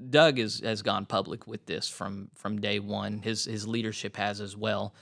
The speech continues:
A lot of churches, they go through this and they're just so demoralized. They don't say anything.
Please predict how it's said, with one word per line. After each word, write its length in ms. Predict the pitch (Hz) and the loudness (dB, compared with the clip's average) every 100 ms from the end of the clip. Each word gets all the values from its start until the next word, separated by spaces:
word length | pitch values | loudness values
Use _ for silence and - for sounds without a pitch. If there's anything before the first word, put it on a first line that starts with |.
| - - - _ | -20 -20 -20 _
A 60 | - | 0
lot 200 | 120 180 | 4 4
of 80 | 156 | 4
churches, 360 | 208 202 180 | 0 2 0
they 140 | 139 131 | 2 4
go 120 | 143 | 4
through 200 | 143 156 | 4 0
this 240 | 147 147 | 0 0
and 100 | - | 0
they're 80 | 107 | -4
just 240 | 107 123 - | -2 -2 0
so 140 | 110 | 0
demoralized. 680 | 107 107 101 98 98 - 101 | -2 -4 -4 -4 -6 -6 -4
They 80 | 104 | -4
don't 160 | 101 | -4
say 160 | - 98 | -6 -6
anything. 500 | 101 95 - 67 107 | -8 -10 -12 -12 -12